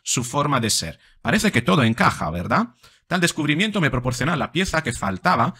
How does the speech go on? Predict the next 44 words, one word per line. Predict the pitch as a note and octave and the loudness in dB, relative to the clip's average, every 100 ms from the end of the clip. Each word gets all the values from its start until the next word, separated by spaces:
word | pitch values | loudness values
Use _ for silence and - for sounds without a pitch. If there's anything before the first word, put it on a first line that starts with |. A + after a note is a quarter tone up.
| _ - | _ -4
para | A#2 A#2 | -2 0
que | A2 | -2
el | A#2+ | 0
resto | F3+ - G2 | 0 0 -4
de | G#2 | -2
piezas | E3 E3 F3 | -4 -2 -2
terminaran | A#2+ G#2+ A#2 E3 D3 | -2 0 0 0 -2
de | A2 | -4
encajar. | - F#2 - E2+ - _ _ _ _ _ _ _ _ - _ | -4 -8 -4 -6 -8 _ _ _ _ _ _ _ _ -20 _
Este | - A#2+ | -4 -2
suceso | A#2 - G3 G#3 F#3+ G#3+ _ _ | -2 0 0 2 0 -4 _ _
motivó | C3+ B2+ A#2+ D#3 A2 - | 0 2 2 4 2 0
que | - | -6
profundizara | - - G#2+ G#2+ - F3 - B2 | -4 -2 -2 -2 0 0 2 0
en | B2+ | -2
el | |
conocimiento | A#2+ A#2 A#2 B2 E3+ D3+ | 0 -4 -2 0 0 0
de | A2 | 0
dicho | C3 A#2+ | -2 -2
rasgo | D3 - | -4 -2
de | G#2+ | -4
personalidad | G2 - G#2 A#2+ G3+ - - _ | -4 -2 0 0 0 -2 -14 _
y | B2+ | -6
que | C3+ C3 | -2 0
me | C#3+ | 0
especializara | - A2+ A#2 G#2+ F3 G3 | -2 -4 -2 -2 -2 -2
profesionalmente | A#2 A#2+ G#2+ A2+ D#3+ G2+ | -2 -2 0 0 0 -2
en | |
él. | E2+ - _ _ _ | -4 -10 _ _ _
Así, | - - D3 | -4 0 2
en | |
la | G#2 | 0
actualidad, | - G2+ G#2+ F#3 | 0 -2 0 2
la | A#2 | 2
gran | B2+ | 2
mayoría | B2 A2 D3+ | 2 2 0
de | |
los | G2+ | 0
procesos | - - D3 F#2 F2+ | -2 -2 0 0 -2
de | |
acompañamiento | G#2+ G#2+ G#2+ G#2+ D3+ G2+ | -4 -4 -2 -2 -2 -2
terapéutico | G#2 G#2 C#3 G2+ F#2 | -2 -2 -4 -4 -6
que | A2 | -4
realizo | B2 F#3 G#3 | 0 0 0